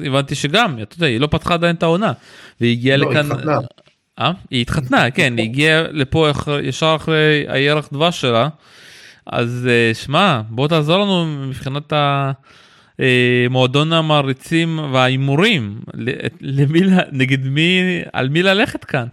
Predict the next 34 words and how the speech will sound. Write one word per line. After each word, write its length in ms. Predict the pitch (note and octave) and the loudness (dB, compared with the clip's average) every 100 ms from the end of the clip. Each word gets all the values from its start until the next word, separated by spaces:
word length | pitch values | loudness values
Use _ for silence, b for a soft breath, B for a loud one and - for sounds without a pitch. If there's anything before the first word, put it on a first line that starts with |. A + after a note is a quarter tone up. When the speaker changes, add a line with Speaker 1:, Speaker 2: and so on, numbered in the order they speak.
| _ _ _ _ _ _ _ _ _ _ _ _ _ | _ _ _ _ _ _ _ _ _ _ _ _ _
Speaker 2:
טוב, 180 | - B2+ - - | -20 -20 -20 -16
אה, 460 | - - - D3+ | -12 -12 -4 0
אלפ 200 | G3 G3 G3 | 2 0 -2
קיבלה 640 | C3+ C3 C3 B2 A#2 G2+ - | -6 0 2 2 2 0 0
אחלה 220 | A#2 - A2 | -2 -2 -4
שתי 220 | - A2+ | -2 -4
סיבובים, 520 | - G#2 G2 G2 F#2+ | -2 -4 -2 -2 -2
אה, 100 | F2 | 0
Speaker 1:
לא, 160 | A#3+ C#4+ | 2 2
לא, 140 | B3 | 2
Speaker 2:
ש-, 40 | D#3 | 2
Speaker 1:
אני 120 | D#3+ | 0
מדבר 180 | F3 A3 | 2 0
איתך 160 | - | 0
על, 200 | G3+ F#3 | 0 2
Speaker 2:
סיבוב. 160 | E3 B2+ | 0 2
Speaker 1:
קודם 160 | A3 A#3+ | 0 2
כל, 160 | G#3 C#3+ - _ _ | -2 -2 -12 _ _
קודם 220 | - F3+ G3 | 0 0 2
כל 180 | F3 | 2
רדובנסקה 600 | D3 C3 B2+ D3 - C3+ | 2 2 2 0 0 0
מול 200 | A#2+ A#2+ | 0 -4
סטפנס. 720 | A#2 - A#2+ A#2+ F2 - - - _ _ b b b b b b - | -4 0 0 0 -6 -6 -18 -20 _ _ b b b b b b -12
Speaker 2:
אוקיי, 180 | C3 B2 - B2 | -10 -10 -6 0
רדוקנו 480 | B2 A#2+ D#3 D3+ | 0 2 2 4
מול 100 | B2 | 2
סטייבנס, 960 | A2+ - C3+ C#3 D3+ D3+ D3 - - - _ _ - _ _ _ _ _ _ _ _ _ _ - | 0 -2 0 2 2 2 0 -4 -8 -14 _ _ -20 _ _ _ _ _ _ _ _ _ _ -4
לא 120 | B2+ | 2
יודע, 420 | D3 C#3+ A2 F#2 F2+ | 4 4 2 2 2
רדוקנו 520 | A#2 B2+ B2+ D#3+ D3+ | 0 0 2 2 2
נראית 260 | A#2+ B2 | 2 2
לי 80 | B2 | 0
קצת, 360 | B2 B2 - - | -4 -6 -6 -6
אה, 840 | D#2+ E2 D#2 C2+ - - - - | -4 -2 -2 -4 -4 -6 -8 -10